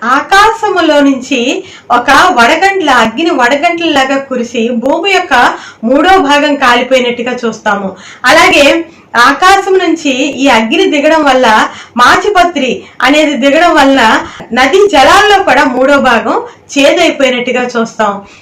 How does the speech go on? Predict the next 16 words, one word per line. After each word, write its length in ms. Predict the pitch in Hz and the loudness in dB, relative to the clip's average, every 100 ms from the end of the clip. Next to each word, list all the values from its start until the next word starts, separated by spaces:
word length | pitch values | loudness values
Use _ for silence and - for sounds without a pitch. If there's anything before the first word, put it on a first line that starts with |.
| - | -4
అలాగే 320 | 226 240 233 | 0 0 0
భూమి 360 | 254 247 294 311 | -2 0 0 0
యొక్క 220 | 277 262 | -2 -2
మూడో 320 | 226 233 247 | -4 -2 0
భాగం 340 | 240 233 220 220 | 0 0 0 -2
కూడా 200 | 220 226 | -2 -4
కాలిపోయినట్టుగా 840 | 226 214 233 254 269 254 247 240 | -2 -2 -2 0 -2 -2 -4 -4
చూస్తాం. 480 | 240 226 208 - 208 - - - 254 | -4 -6 -8 -6 -6 -8 -20 -12 -2
ఇలాగ 280 | 311 311 | 2 2
ఎన్నో 360 | 294 262 240 339 | 2 0 0 0
రకాల 420 | 392 359 339 294 | 2 2 2 0
తీర్పులు 480 | 285 269 277 294 294 | 0 -2 -4 -4 -6
మనం 220 | 254 240 | -4 -4
ప్రకటన 440 | 226 208 208 294 262 | -4 -4 -4 -4 -2
గ్రంథం 340 | 240 233 226 | -2 -2 -2
అంతా 420 | 214 233 294 294 | -2 -4 -4 -4